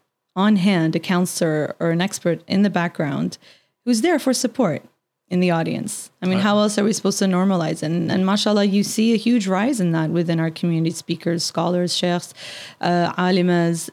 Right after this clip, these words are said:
Speaker 1: you know, they're talking about it because they see how important it is in our faith. It, they see that it is part of our faith. And this is part of normalizing it, I would say, worldwide. Again, the idea of the expert,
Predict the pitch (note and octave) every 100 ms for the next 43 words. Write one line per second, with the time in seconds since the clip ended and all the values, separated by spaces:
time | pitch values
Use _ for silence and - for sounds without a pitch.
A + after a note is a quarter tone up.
0 | - - - - F#3 F3+ F#3+ G#3+ B3 G#3+
1 | F3+ E3+ F3 A3 F3+ G#3+ G3+ - B3+ B3
2 | G3 F3 F3+ F3+ F3 E3+ F3 E3 E3 -
3 | G#3+ G#3 - _ F3+ - F3 F3 A3+ G#3+
4 | F#3 - F#3+ F#3+ B3+ - F3 E3+ E3 D#3+
5 | - - D#3+ - _ _ - - - F#3
6 | G3+ G3+ G#3 G#3+ G3 F3+ E3 F3+ F#3 G#3+
7 | F3 D#3+ E3+ E3 E3 E3 F3 - F3+ E3+
8 | F3 F3 F3 E3 - D#3 - - - -
9 | - F3+ G3 F#3+ F#3 F#3 E3+ E3 F#3+ E3+
10 | E3 - - G3+ G#3 - - E3 D#3